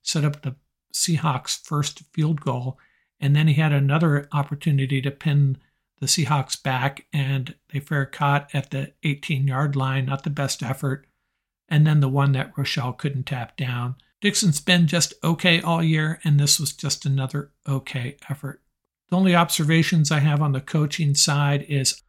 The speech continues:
I thought we should have went for it after that Ramsey interception. Fourth and three at Seattle's four. Just go for it. We settled for the field goal. And I always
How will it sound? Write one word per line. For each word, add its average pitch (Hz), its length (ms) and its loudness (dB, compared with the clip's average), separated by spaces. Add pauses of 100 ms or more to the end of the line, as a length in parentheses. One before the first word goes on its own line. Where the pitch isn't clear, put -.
(140)
I 202 80 2
thought 196 220 0
we 151 80 6
should 165 160 4
have 139 100 2
went 151 260 2
for 160 220 2
it 156 80 2
after 151 320 -2
that 147 160 2
Ramsey 151 380 2
interception. 156 760 0 (220)
Fourth 160 360 0
and 147 160 2
three 151 260 0
at 147 160 -6
Seattle's 147 540 -2
four. 139 580 -2 (540)
Just - 380 -4
go 117 220 -8
for 123 360 -6
it. 135 160 -6 (140)
We 135 80 -6
settled 123 420 -6
for - 140 -8
the 117 80 -8
field 117 340 -12
goal. - 260 -18 (300)
And 160 380 0 (140)
I - 80 -4
always 233 520 2